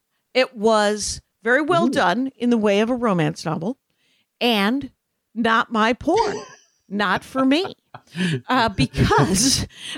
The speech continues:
Speaker 1: I read romance novels. I want sexy times <laughs> in my romance novels. And, uh, but it was actually really, co-, I read it and I was like,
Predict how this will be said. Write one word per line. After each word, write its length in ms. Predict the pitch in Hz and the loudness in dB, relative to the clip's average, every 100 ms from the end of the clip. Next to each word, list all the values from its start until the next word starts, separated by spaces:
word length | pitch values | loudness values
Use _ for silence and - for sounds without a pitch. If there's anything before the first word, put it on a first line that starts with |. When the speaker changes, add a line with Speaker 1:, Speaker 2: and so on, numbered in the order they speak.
| - | -4
Speaker 1:
I 240 | 240 269 320 | 0 2 2
read 260 | 294 277 | 2 2
romance 480 | 269 294 330 254 - | 2 2 2 2 0
novels. 420 | 220 190 214 233 - - - 139 | 0 2 0 -4 -14 -20 -20 -4
I 140 | 226 | 0
want 280 | 254 269 285 | 0 0 0
sexy 380 | - 415 151 135 | 0 0 4 4
times 480 | 190 - 214 240 - - - - | 4 2 2 0 2 2 0 -6
<laughs> 120 | 311 | -8
in 180 | 185 254 | -2 0
my 80 | 269 | 2
romance 500 | 262 226 175 - - | 2 2 0 -6 -8
novels. 420 | 165 131 - - - - - - - | -8 -8 -12 -20 -14 -8 -8 -8 -2
And, 420 | 226 220 220 202 - | 0 2 0 0 2
uh, 280 | 208 202 180 - - | 2 2 0 -10 -4
but 120 | 269 | -2
it 60 | 302 | 2
was 160 | 285 | 2
actually 360 | 277 339 - 294 | 2 0 0 0
really, 260 | 226 247 240 | 2 2 2
co-, 140 | - | 0
I 120 | 233 | -2
read 260 | 233 254 359 | 0 0 0
it 80 | 277 | 0
and 60 | 220 | 0
I 60 | |
was 120 | 214 233 | 0 0
like, 140 | 247 | -4